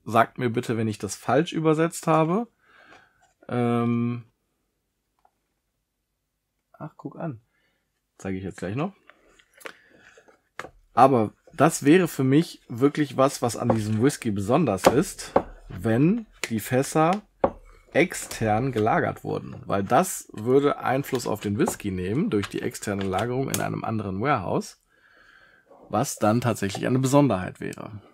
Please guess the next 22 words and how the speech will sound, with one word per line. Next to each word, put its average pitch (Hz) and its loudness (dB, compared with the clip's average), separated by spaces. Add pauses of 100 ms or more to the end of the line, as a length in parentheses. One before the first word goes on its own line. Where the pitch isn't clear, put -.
(260)
So, 92 -8
wenn 101 -2
man 110 0
hier 143 0
gegen 123 0
das - -8
Licht 98 -6
guckt, 143 -2
sieht - -8
man, 135 -2 (800)
dass, 127 0
ähm, 107 -2 (1200)
in 170 6
dem 147 6
Blau 123 6
überall 117 0
noch 107 -2
die, 107 -12 (220)
dieses 101 -12
zweitausend 110 -4
drin 90 -8
steht. - -12